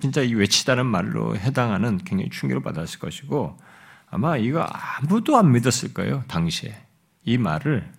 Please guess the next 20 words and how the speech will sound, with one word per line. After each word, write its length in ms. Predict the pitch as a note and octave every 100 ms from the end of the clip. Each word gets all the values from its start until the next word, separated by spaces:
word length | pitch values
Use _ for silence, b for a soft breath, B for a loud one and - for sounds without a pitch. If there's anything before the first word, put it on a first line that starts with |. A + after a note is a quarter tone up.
| _ -
아무도 680 | - G2 C3+ E3 D3+ G2+ b b b b -
귀담아, 340 | A2+ G#2+ G2+ - F#3
아, 140 | F#2+ G2 - - - _ D3 - -
그건 140 | A2
사실일 500 | G#2 C3 C3 C#3 A2+
수 160 | F#2 A2
없다라고 500 | - - D#2+ D2+ F2+
믿었을 440 | D#2 D2+ - -
것입니다. 580 | - - - - - - B B B B B B B B B B B B B B B B B B _ -
아, 640 | - A1+ A1+ A1+ G#1 G1+ - - - -
그러니까 280 | - D#3+
그들 300 | - D#3+ F#3
전부가 760 | F#3 - D#3 G3 A#3 G#3+ F#3+ F#3+
구원 340 | - D3 E3
얻는 300 | D#3+ D#3 C#3+
것이 360 | B2+ B2 - -
아닌 720 | - - G2 D#3 F3+ F#3 F3+ F3
것 260 | F3+ F3
정도가 460 | D#3+ D3 C#3+ D3 F#3
아니라 600 | A#2 G2+ D#3+ C3+ D#2+